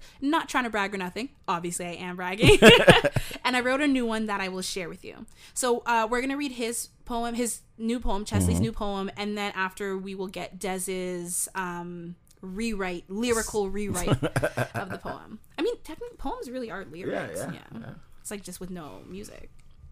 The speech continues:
Speaker 1: Um, <clears throat> "Why me? Why do I have to be glass?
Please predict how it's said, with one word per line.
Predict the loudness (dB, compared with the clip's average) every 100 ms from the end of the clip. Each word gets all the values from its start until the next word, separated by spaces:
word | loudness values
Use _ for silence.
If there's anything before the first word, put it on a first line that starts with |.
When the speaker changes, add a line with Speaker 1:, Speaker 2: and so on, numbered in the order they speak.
| -20 -20 -20 -20 -12
Speaker 1:
Um, | -8 -6 -4 -6 -6 -8 -12 -20 -20 -20 -16 -10 -8 -6 -4 0
<clears throat> | 2 2 -6 -14 -20 -20 -20 -20 -20 -20 -20 -10
"Why | -4 -2 -2
me? | -4 -6 -12 -20 _ -20 -12
Why | -6 -4 -2
do | -4
I |
have | -4 -6
to | -8
be | -12
glass? | -10 -10 -10 -10 -12 -14